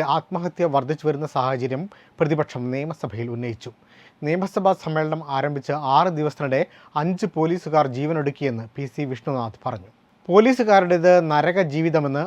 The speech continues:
അടിയന്തര പ്രമേയത്തിന് നോട്ടീസ് നൽകിയ പി സി വിഷ്ണുനാഥ് പറഞ്ഞു. നൂറ്റിപ്പതിനെട്ട് ഉദ്യോഗസ്ഥർ വേണ്ട സ്റ്റേഷൻ പ്രവർത്തിക്കുന്നത് വെറും നാൽപത്തിനാല് പോലീസുകാരെ വെച്ചാണെന്നും ചൂണ്ടിക്കാട്ടി.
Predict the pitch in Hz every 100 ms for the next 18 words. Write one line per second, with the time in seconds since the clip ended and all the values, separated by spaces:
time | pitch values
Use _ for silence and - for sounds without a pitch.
0 | - 143 165 185 185 165 147 147 147 143
1 | 139 131 139 196 - 143 131 139 180 -
2 | _ - 175 175 190 151 139 165 143 123
3 | 117 127 110 98 _ _ _ - 156 175
4 | 160 160 151 151 160 156 127 156 - 156
5 | 143 139 135 - 131 117 143 131 127 147
6 | 147 127 117 170 - _ _ 156 143 127
7 | 127 135 147 165 170 160 151 131 135 147
8 | 143 135 131 120 123 117 127 226 _ _
9 | - 110 110 104 -